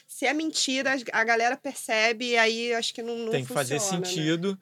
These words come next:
Speaker 1: É.
Speaker 2: é, com o teu negócio. Por
Speaker 1: Sim.
Speaker 2: exemplo, eu sou sócio de uma marca de roupa, de legging,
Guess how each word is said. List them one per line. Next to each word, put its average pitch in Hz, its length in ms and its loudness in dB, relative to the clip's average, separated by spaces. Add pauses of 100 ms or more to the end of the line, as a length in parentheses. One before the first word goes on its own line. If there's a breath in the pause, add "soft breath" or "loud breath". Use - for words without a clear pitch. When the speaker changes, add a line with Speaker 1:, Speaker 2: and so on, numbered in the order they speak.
Speaker 1:
É. 185 180 -16
Speaker 2:
é, 127 960 -4
com 185 260 8
o 214 40 2
teu 202 220 4
negócio. 143 540 2
Por 165 140 -4
Speaker 1:
Sim. - 20 2
Speaker 2:
exemplo, 135 480 -2
eu 160 100 0
sou 180 120 -4 (100)
sócio 165 180 4
de 160 60 0
uma 175 100 6
marca 151 300 4
de 151 120 -2
roupa, 156 360 0
de 156 160 0
legging, 156 420 4